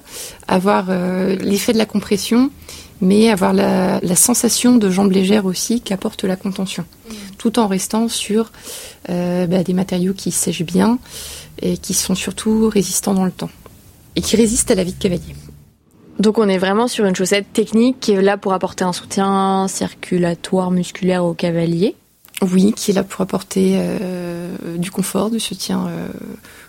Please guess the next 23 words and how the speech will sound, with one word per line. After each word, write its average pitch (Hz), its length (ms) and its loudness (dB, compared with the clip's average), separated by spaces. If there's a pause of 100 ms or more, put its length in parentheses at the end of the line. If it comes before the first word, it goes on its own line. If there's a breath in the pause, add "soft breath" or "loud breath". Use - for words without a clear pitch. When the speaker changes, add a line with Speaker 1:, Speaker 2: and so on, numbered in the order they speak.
(120)
Speaker 1:
voilà, 185 180 0
musculaire, 190 380 0
circulatoire, 190 680 -2
euh, 190 40 -2
psychologique 196 640 -2
aussi. 208 160 -2
<laughs> - 1900 0
C'est - 360 -2
un 190 80 8
équipement, 208 640 4
euh, 185 80 2
très 208 360 2
facile 208 500 0
à 185 340 2
entretenir, 214 840 2
qui 180 440 -4
dure 190 200 0
vraiment 190 340 2
longtemps 190 300 0
dans 185 120 2
le 180 60 0
temps. 226 300 2
Enfin, 202 260 0